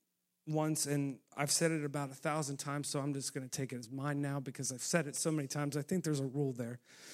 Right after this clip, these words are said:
Um, but, see, I, I still gave him credit. But he talked about, in the natural, when you don't eat, what happens?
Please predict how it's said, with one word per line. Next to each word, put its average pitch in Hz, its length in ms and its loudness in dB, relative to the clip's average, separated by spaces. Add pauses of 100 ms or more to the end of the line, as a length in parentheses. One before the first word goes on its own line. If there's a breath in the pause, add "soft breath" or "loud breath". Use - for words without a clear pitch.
(520 loud breath)
Um, 170 460 6 (680 loud breath)
but, 156 460 6 (280 loud breath)
see, - 160 4
I, 156 140 6
I 135 40 0 (400)
still 139 240 0
gave 127 180 -2
him 120 120 -10
credit. 135 300 -2 (420 soft breath)
But 202 100 10
he 262 140 10
talked 254 340 6
about, 165 420 4 (560)
in 220 140 10
the 226 100 10
natural, 233 680 4
when 226 300 10
you 269 180 12
don't 254 420 6
eat, - 500 4 (960)
what 170 160 6
happens? 151 680 -2